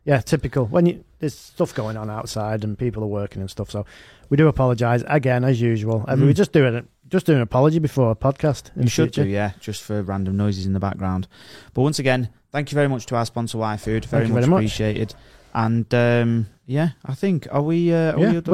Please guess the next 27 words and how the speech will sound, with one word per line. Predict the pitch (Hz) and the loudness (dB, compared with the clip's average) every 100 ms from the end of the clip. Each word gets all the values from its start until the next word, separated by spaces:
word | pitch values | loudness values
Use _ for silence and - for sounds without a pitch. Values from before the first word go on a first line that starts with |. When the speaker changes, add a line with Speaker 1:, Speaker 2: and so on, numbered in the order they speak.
| 170 165 | 2 4
Speaker 1:
we're | 156 | 4
Speaker 2:
dusted | |
Speaker 1:
about | 139 135 | 4 4
Speaker 2:
there | 170 | 4
or | |
Speaker 1:
done. | 170 240 | 4 4
Speaker 2:
not? | - _ _ - 147 143 143 | 0 _ _ -2 4 6 6
Speaker 1:
Um, | 139 127 _ _ | 4 0 _ _
and | - 147 147 | 0 4 6
we've | 151 - | 4 2
covered, | 190 151 | 2 2
we're | 156 170 | 4 6
up | 214 - | 6 2
to | 151 | 0
date | 151 220 143 | 4 4 2
now. | 113 175 - - | 0 0 -2 0
We're | 156 | 2
up | 196 | 4
Speaker 2:
Are | |
Speaker 1:
to | 127 | 4
Speaker 2:
we? | 143 | 6
Speaker 1:
date. | 135 185 - - - | 6 4 2 -14 -20
So | - 165 | 0 4
whatever | 147 196 175 170 165 | 6 4 4 2 2
happens | 143 165 165 156 156 - | 2 0 2 4 4 2
from | - 156 143 | 2 4 4
now | 139 113 147 202 | 4 2 2 0